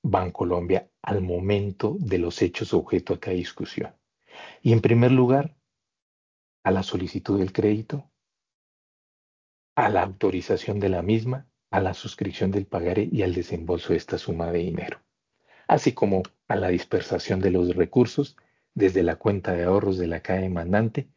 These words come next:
los días diecisiete, dieciocho y diecinueve de abril de dos mil veinticuatro por la suma de veintiún millones ochocientos mil pesos.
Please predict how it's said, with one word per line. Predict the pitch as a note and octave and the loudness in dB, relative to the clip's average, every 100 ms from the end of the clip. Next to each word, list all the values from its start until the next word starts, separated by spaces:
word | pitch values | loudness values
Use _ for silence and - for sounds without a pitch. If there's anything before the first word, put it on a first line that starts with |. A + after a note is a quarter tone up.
| _ _ _ - - - _ _ _ _ | _ _ _ -20 -20 -20 _ _ _ _
los | A#2+ A2 | 4 6
días | A#2+ A#2 | 6 6
diecisiete, | A2 G2 - G#2+ A2 | 2 -2 0 0 0
dieciocho | F#2 - E2+ G#2+ | -2 -2 -6 -4
y | |
diecinueve | F#2 - F2 F#2 | -6 -6 -4 -2
de | F#2 E2+ | -2 -2
abril | E2+ F2 | -2 -2
de | F2 F2+ | 0 0
dos | E2 D#2+ | 0 -4
mil | E2 E2 E2+ F#2 | -4 -2 -2 -4
veinticuatro | - G#2+ F#2 F2 - - - - | -6 -2 -2 -2 -2 -2 0 -2
por | - - | 0 0
la | E2+ | -2
suma | - F#2+ F2+ F2+ | -2 -2 0 0
de | E2+ | 0
veintiún | F2 F2+ E2 - F#2+ F2 | 0 -2 -4 -2 -2 0
millones | F2 E2+ E2+ E2+ - - | -2 -2 0 -2 -4 0
ochocientos | A2 F2+ - F2+ - E2+ E2 - D#2+ - - | 2 2 -4 -6 -4 -4 -4 -6 -6 -6 -4
mil | - G2 F2 E2 - _ _ _ _ _ - | -2 0 0 -2 -8 _ _ _ _ _ 0
pesos. | - - - - - | 0 0 -8 -12 -14